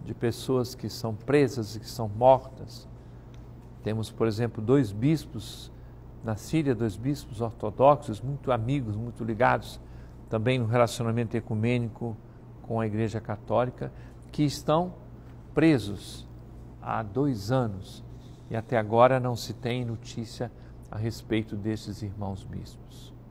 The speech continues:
Caríssimo irmão, caríssima irmã, nós continuaremos a falar sobre este assunto para que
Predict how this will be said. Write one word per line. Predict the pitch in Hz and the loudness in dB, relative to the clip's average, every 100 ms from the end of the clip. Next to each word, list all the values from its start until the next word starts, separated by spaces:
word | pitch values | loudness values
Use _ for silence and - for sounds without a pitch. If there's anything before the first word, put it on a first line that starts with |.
| - - - - - - - | -20 -20 -18 -20 -18 -18 -10
Caríssimo | - 117 113 113 | 0 2 2 -2
irmão, | 98 113 156 160 - - - - | 0 6 6 6 -4 -18 -18 -8
caríssima | 98 104 - 104 | -4 -4 -2 -2
irmã, | 113 156 151 - - - - - | 2 2 0 -8 -18 -18 -18 -4
nós | 120 120 - - - - | 2 2 2 -6 -8 -6
continuaremos | 117 - 113 107 117 110 104 - - - - - | -6 -4 -2 0 0 -2 -6 -12 -16 -18 -18 -10
a | 110 | -10
falar | - 110 110 110 | -2 4 6 4
sobre | - 113 101 98 | 0 -4 -4 -4
este | 101 - - | -6 -6 -10
assunto | - - 170 170 - - - - - - - - - - - - | -8 -2 0 0 -6 -14 -14 -18 -18 -18 -18 -18 -18 -18 -18 4
para | 120 123 | 8 8
que | - 123 117 | 6 0 0